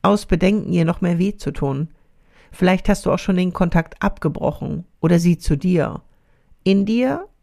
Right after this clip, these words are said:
herrscht absolutes Chaos. Du hast Bedenken vor dem falschen Schritt, vor der Reaktion von deiner Frau, von deiner Familie oder eurem Umfeld.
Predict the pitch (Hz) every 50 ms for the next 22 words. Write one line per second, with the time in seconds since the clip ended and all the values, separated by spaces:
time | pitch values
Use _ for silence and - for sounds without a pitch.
0 | _ _ - 165 165 156 - - - 165 170 - - - 175 160 156 151 - 156
1 | 147 - - - - - - - - - - - - - - _ _ _ _ _
2 | _ _ _ - - _ - - 190 180 208 226 - - - - 180 - 214 226
3 | 240 202 - - 175 180 180 175 - - 180 180 180 - - 185 170 - - -
4 | 190 175 - - - - - - - _ _ _ - - - - 190 202 208 196
5 | 208 202 202 196 196 - - - 254 269 294 285 247 - 165 151 151 156 156 156
6 | 160 - - - 175 190 208 202 175 135 - 156 - _ _ _ _ - - 180
7 | 190 202 208 214 214 - - 196 196 208 247 302 330 302 214 160 143 147 151 165
8 | - - 180 190 185 175 170 - 196 214 214 - - - - - - - -